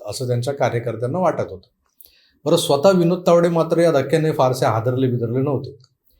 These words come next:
किंवा तसे ते वाटत तरी नव्हते. तावडेंचा पक्ष संघटनेत आधीपासूनच दरारा होता,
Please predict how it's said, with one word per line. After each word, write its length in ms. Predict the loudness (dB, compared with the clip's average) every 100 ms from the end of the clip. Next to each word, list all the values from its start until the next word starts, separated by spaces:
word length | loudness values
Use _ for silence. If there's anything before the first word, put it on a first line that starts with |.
| _ 0
किंवा 240 | 2 4
तसे 220 | 4 2 2
ते 40 |
वाटत 440 | 2 2 2 0
तरी 140 | 0 0
नव्हते. 360 | -2 -6 -12 -20 _ _ _ _ _ _ _ _ _ 2
तावडेंचा 380 | 4 4 2
पक्ष 320 | 0 0 0 0
संघटनेत 580 | 2 2 0 0 -2
आधीपासूनच 680 | 0 0 0 -2 -2 -2 0
दरारा 300 | 0 2 2
होता, 360 | 2 0 -4